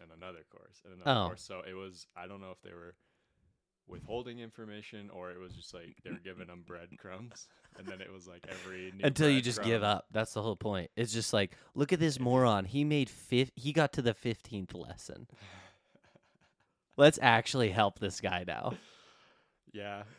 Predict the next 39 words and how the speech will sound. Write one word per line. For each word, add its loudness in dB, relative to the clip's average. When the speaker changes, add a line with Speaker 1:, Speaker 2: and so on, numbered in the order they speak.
Speaker 1:
I -4
Speaker 2:
Wha- 8
Speaker 1:
mean, -2
I -6
think -12
they -8
were -6
like, -14
at -14
the -14
end -12
of -18
the -18
day, -14
any -16
of -20
these -20
things -20
kinda -18
come -18
down -14
to -20
you -16
and -20
your -18
ability -18
to -18
execute -18
on -16
it, -18
right? -16
But -18
I -20
think -20
where -16
it -20
started -16
feeling -16
morally -12